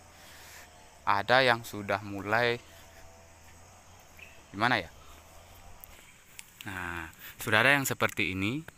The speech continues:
pucuknya mulai, eh, ini ya, pucuknya mulai bercabang, sudah mau pembentukan pembesaran batangnya,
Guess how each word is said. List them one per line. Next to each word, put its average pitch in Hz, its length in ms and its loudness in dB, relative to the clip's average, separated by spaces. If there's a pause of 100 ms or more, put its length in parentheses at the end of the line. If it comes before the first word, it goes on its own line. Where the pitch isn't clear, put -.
pucuknya 117 480 -8
mulai, 98 480 -2 (560)
eh, - 280 -14 (280)
ini 92 160 -14 (320)
ya, 90 100 -20 (540)
pucuknya 113 320 -10
mulai 123 260 2
bercabang, 95 560 0 (1040)
sudah 110 400 2 (160)
mau 98 400 0
pembentukan 95 800 0
pembesaran 92 960 0 (680)
batangnya, 92 720 -2